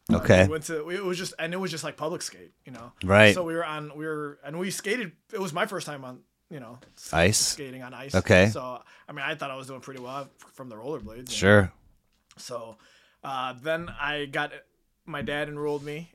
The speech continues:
Speaker 2: in the, uh, beginner ska-, hockey skating lessons.
Speaker 1: Sure.
Speaker 2: Whatever. Once a week, half an hour, forty-five minutes. I don't know what it is.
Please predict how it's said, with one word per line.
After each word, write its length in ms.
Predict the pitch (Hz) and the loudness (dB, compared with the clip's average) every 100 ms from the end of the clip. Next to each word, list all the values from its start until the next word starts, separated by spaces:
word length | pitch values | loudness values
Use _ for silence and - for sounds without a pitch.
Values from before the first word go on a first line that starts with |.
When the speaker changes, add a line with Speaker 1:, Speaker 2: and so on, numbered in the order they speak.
| - | -14
Speaker 2:
in 260 | 143 139 | -12 -12
the, 240 | 131 131 127 | -12 -12 -12
uh, 260 | 120 117 | -12 -14
beginner 520 | 113 151 156 160 170 185 _ | -14 -10 -8 -6 -8 -12 _
ska-, 340 | - - 170 - | -12 -12 -12 -8
hockey 380 | 165 170 180 | -4 -4 -6
skating 680 | 170 - - 160 147 120 107 _ _ - - _ _ _ _ _ _ _ _ _ _ _ _ | -10 -10 -8 -10 -10 -14 -20 _ _ -20 -20 _ _ _ _ _ _ _ _ _ _ _ _
lessons. 600 | 135 120 - 104 98 - - | -12 -12 -12 -16 -18 -16 -6
Speaker 1:
Sure. 200 | - 95 | 2 2
Speaker 2:
Whatever. 200 | 73 120 | 2 -6
Once 280 | 127 160 - | -10 -8 -8
a 40 | |
week, 340 | 151 147 143 - - - | -6 -6 -8 -10 -20 -14
half 220 | 147 127 | -12 -12
an 80 | 139 | -12
hour, 320 | 131 135 135 | -10 -10 -10
forty-five 460 | - 139 131 127 123 | -12 -14 -12 -14 -14
minutes. 240 | 123 113 | -20 -16
I 100 | 107 | -16
don't 140 | 92 | -16
know 80 | 90 | -18
what 120 | 85 | -20
it 100 | 85 | -20
is. 180 | 85 95 | -20 -20